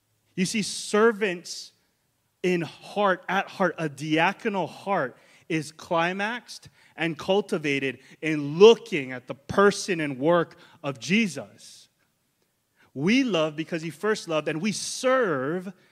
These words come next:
because he first served. Question, when you walk into a room or into a space or into a gathering, do you think, "How can this space be better 'cause I'm here?" You walk into a room,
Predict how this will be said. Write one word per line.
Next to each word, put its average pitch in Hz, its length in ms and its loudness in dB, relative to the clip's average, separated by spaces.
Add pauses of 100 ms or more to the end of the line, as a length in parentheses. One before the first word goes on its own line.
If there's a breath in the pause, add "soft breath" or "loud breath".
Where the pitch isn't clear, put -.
(320 soft breath)
because 196 640 -2
he 220 140 -6
first 170 540 -6
served. 214 580 -6 (880 soft breath)
Question, 175 540 0
when 156 120 -4
you 214 140 -4
walk 226 280 -2
into 208 320 -4
a 185 80 0
room 156 600 -2 (880)
or 156 100 -4
into 156 220 -6
a 147 40 -6
space - 920 -10 (380 soft breath)
or 156 120 -2
into 156 260 -4
a 147 40 -4
gathering, 147 760 -4 (380 soft breath)
do 123 140 -10
you 269 180 2
think, 131 580 -4 (420 soft breath)
"How 220 180 0
can 226 300 -6
this 185 180 0
space 160 400 -8
be 147 140 -8
better 139 320 -4
'cause 131 260 -12
I'm 127 220 -6
here?" 104 300 -16 (1600)
You 175 140 -2
walk 185 360 0
into 185 320 -2
a 170 60 0
room, 131 440 -8